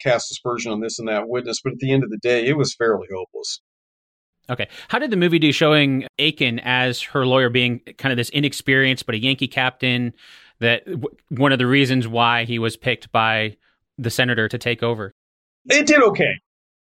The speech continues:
Speaker 1: I'm a college professor. I would have given it a C plus. <laughs> Okay. And again, as with the scene with Booth's murder, I get why Robert Redford,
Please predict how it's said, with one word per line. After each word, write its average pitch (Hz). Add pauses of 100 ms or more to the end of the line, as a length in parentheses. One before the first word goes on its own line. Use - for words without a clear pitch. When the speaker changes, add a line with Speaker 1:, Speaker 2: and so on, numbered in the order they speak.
(300)
Speaker 1:
I'm 135
a 131
college 123
professor. 117
I 127
would 123
have 120
given 117
it 107
a 107
C 127
plus. -
<laughs> 214
Okay. 139 (180)
And 151
again, 147
as 147
with 139
the 127
scene 139
with 117
Booth's -
murder, 143 (160)
I 156
get 165
why 139 (400)
Robert 151
Redford, 139